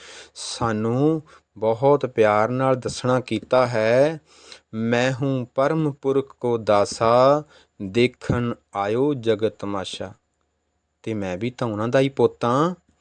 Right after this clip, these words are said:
ਤਾਂ ਫਿਰ ਜੇ ਬਾਪ ਤਮਾਸ਼ਾ ਦੇਖਣ ਆਇਆ ਤਾਂ ਮੈਨੂੰ ਵੀ ਤਾਂ ਇਹ ਜਗਤ ਤਮਾਸ਼ਾ ਹੀ ਲੱਗੇਗਾ ਨਾ। ਮੈਂ ਗ੍ਰਹਸਥੀ ਹੋਣ ਦੇ ਬਾਵਜੂਦ ਵੀ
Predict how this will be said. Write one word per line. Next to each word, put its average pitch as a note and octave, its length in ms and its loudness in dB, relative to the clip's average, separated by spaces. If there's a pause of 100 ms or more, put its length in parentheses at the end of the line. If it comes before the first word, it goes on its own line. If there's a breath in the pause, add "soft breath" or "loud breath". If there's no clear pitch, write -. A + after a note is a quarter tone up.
(760)
ਤਾਂ B2+ 100 -6
ਫਿਰ C#3 140 2
ਜੇ C3 160 0
ਬਾਪ A2 400 2
ਤਮਾਸ਼ਾ C3 460 0
ਦੇਖਣ A#2+ 440 -2
ਆਇਆ A2 560 4 (420 soft breath)
ਤਾਂ A#2+ 100 -10
ਮੈਨੂੰ G#2+ 360 -4
ਵੀ D3+ 100 2
ਤਾਂ D3 160 4
ਇਹ C#3 60 6
ਜਗਤ A#2 440 0
ਤਮਾਸ਼ਾ A2 460 -4
ਹੀ D#3 120 0
ਲੱਗੇਗਾ G#2 420 -2
ਨਾ। D3+ 300 -2 (1200 soft breath)
ਮੈਂ C3+ 220 0
ਗ੍ਰਹਸਥੀ D3+ 560 2
ਹੋਣ C#3+ 260 4
ਦੇ C#3 200 6
ਬਾਵਜੂਦ A2+ 540 2
ਵੀ B2 480 0